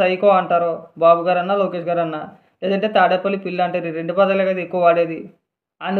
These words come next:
బూతులు ఎప్పుడు తిట్టారు? నీకు ఒక గజ్జి ఉంది, మంత్రి పదవి నుంచి పీకేశాడని చెప్పేసి జగన్మోహన్ రెడ్డి గారు ఒక కక్ష పెంచుకున్నావు. పెంచుకొని ఇగో ఈయన తిట్లని తెలుగుదేశం నాయకులు తిడుతున్నారని చెప్పేసి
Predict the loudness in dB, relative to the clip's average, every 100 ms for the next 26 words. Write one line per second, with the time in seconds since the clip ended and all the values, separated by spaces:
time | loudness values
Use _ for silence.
0 | -2 -2 0 -2 -2 -4 -2 -4 -6 -12
1 | _ _ _ _ _ _ _ _ _ -8
2 | -2 0 2 2 2 0 0 0 -4 -10
3 | -8 -2 0 2 4 4 4 -2 -2 -2
4 | 0 0 0 -2 -4 -2 0 2 2 2
5 | 2 0 2 2 2 2 0 0 -4 -2
6 | -2 0 -2 -4 -14 _ _ _ _ -4
7 | -2 0 0 -2 -6 -10 -2 4 6 6
8 | 4 -2 2 2 4 2 2 2 4 4
9 | 4 2 2 2 4 4 4 2 -2 0